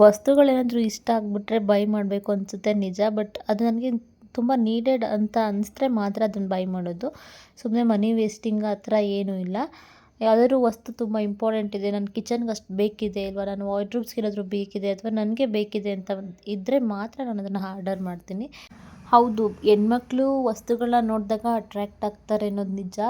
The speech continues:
But ಯಾಕೆ ಅಟ್ರಾಕ್ಟ್ ಆಗ್ತಾರೆ ಅಂದರೆ ಅದು ನೀಡೆಡ್ ಆಗಿರುತ್ತೆ, ಬೇಕಂತ ಅನಿಸುತ್ತೆ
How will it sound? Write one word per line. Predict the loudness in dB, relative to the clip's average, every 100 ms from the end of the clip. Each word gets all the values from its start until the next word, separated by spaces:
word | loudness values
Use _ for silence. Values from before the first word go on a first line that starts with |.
| -2
But | -8 -8
ಯಾಕೆ | 2 2 2 0
ಅಟ್ರಾಕ್ಟ್ | -2 -2 -2 -10
ಆಗ್ತಾರೆ | -6 -4 -4
ಅಂದರೆ | -4 0
ಅದು | 0 0
ನೀಡೆಡ್ | -2 -2 -2 -2 0
ಆಗಿರುತ್ತೆ, | -2 -4 -8 -10 -6 -8
ಬೇಕಂತ | -4 -6 -4 -4 -4 -8
ಅನಿಸುತ್ತೆ | -8 -10 -12 -14 -8